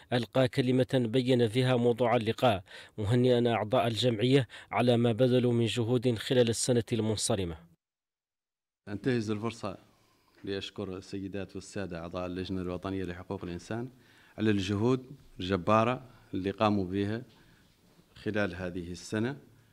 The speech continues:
Speaker 2: واللي كانت حافلة بالنشاطات الوطنية والدولية، وحافلة كانت بالعطاء بالرغم من الظروف اللي تمر بهم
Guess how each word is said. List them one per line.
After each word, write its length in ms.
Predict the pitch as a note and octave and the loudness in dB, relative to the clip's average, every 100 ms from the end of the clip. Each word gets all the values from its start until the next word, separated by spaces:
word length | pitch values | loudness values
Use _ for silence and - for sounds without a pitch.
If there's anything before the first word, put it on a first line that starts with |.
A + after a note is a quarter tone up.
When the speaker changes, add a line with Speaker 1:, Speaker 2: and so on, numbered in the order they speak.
| _ _ A2 | _ _ -6
Speaker 2:
واللي 180 | G2 | -4
كانت 380 | G2 A2+ G#2 - | 0 2 2 0
حافلة 480 | - A#2 A#2+ A2+ G#2 | 4 6 6 6 4
بالنشاطات 760 | G2 G2 F#2 G2 F2+ G2 F2 - - F#2+ | 2 0 -2 -6 -4 -4 -4 -12 -14 -8
الوطنية 680 | F#2 G#2 A2 G#2 G2+ F#2+ - _ - | -4 -2 -2 -2 -2 -4 -10 _ -6
والدولية، 680 | G#2+ F#2+ G#2 G2+ G#2 C3 E3 - _ _ _ - - - - | -4 2 2 4 2 0 -2 -12 _ _ _ -20 -20 -20 -18
وحافلة 480 | - A#2+ A2+ A#2 A2 | -4 0 2 2 2
كانت 420 | G#2+ A2 G#2 - - - | 2 2 2 -4 -20 -10
بالعطاء 840 | G2 G2 G2 F#2+ G#2 B2+ D#3 - - _ _ _ _ | -4 -2 0 0 4 4 4 -4 -20 _ _ _ _
بالرغم 400 | A2 G#2+ B2+ B2 | -2 0 0 2
من 120 | A2+ | 2
الظروف 600 | A2 G2 G#2+ C3+ F2+ - - - - | 2 2 2 2 -2 -12 -20 -20 -10
اللي 100 | G2 | -10
تمر 300 | - G#2 G2 | -4 -2 -2
بهم 520 | F#2+ G2 F#2 F2 E2+ | -4 -4 -4 -6 -8